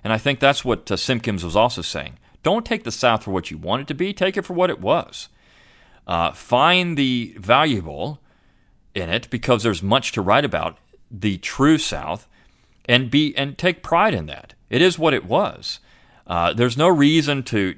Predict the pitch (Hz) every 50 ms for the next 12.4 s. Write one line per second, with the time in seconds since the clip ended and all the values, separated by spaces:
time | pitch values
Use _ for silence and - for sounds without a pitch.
0 | - - - 104 95 90 90 87 90 85 78 78 60 - _ _ _ _ _ _
1 | _ _ _ _ _ _ _ - - - - 131 120 113 107 95 101 90 - -
2 | 85 - - - - _ _ - 101 80 62 53 _ - 107 - - - - 104
3 | - - _ 95 95 95 98 - 120 117 123 143 143 120 _ _ _ _ _ _
4 | _ _ - 110 131 135 113 117 117 113 - - 107 95 90 82 - - - 82
5 | 101 120 127 - - 120 - - 90 90 92 104 120 - - - 101 95 92 92
6 | - - _ 110 87 - 180 214 202 123 82 76 78 80 - - - 131 151 151
7 | 147 143 165 202 160 85 80 90 104 123 139 - - 147 139 - 160 135 - 143
8 | 139 131 135 151 120 87 85 73 69 78 123 131 - _ - - - - - 104
9 | 110 120 120 120 117 117 - - 117 110 131 151 156 147 - - 101 90 90 107
10 | 135 131 - 104 98 98 - - - - - - - - - 123 127 135 135 127
11 | 113 98 - - 92 82 82 92 110 110 - - 117 110 98 104 123 143 185 202
12 | 160 104 - 82 90 135 -